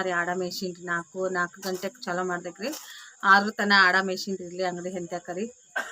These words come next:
ಅಂಗಡಿ ಹೆಂತಕ ಅಡ್ಡಾಡಿ ನನಗೂ ಕಾಲು ಹಗರ ಆದಂಗೆ ಆಗ್ತಾವ್ರಿ. ಅದ್ರ ದರ್ಶನ ಕೂತು ಕೂತು ಸಂಚನ ಕೂತು, ಆ, ಆಡ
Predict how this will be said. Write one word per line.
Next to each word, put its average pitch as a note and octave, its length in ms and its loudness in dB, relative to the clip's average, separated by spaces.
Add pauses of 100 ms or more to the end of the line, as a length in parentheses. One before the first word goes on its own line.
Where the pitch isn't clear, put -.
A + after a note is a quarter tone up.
(160)
ಅಂಗಡಿ F#3+ 300 -6
ಹೆಂತಕ F#3 400 -4
ಅಡ್ಡಾಡಿ F#3+ 480 0
ನನಗೂ F#3 320 -2
ಕಾಲು F#3+ 360 2
ಹಗರ F#3 280 -2
ಆದಂಗೆ F3+ 240 -2
ಆಗ್ತಾವ್ರಿ. F3+ 400 -2
ಅದ್ರ F3+ 200 -2
ದರ್ಶನ F3+ 300 -8
ಕೂತು F3+ 320 -14
ಕೂತು F#3 280 -12
ಸಂಚನ F3+ 480 -4
ಕೂತು, F#3 400 -10 (560)
ಆ, G3 80 -10 (300)
ಆಡ F#3 160 4